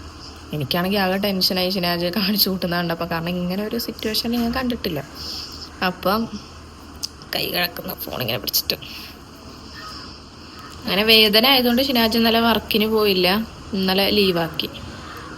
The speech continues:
അപ്പം ഞങ്ങൾ വീട്ടിലേക്ക് വരണം വരണോ എന്നുള്ളൊരു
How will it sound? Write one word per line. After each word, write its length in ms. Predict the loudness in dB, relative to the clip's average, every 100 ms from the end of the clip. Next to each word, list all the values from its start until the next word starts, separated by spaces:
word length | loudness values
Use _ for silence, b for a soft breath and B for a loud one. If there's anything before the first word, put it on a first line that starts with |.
| -6
അപ്പം 440 | -2 0 0 -2 -8 -10 -2
ഞങ്ങൾ 200 | 2 4 4
വീട്ടിലേക്ക് 380 | 2 4 2 2 2
വരണം 360 | 2 2 4
വരണോ 280 | 4 4 2
എന്നുള്ളൊരു 340 | 2 2 2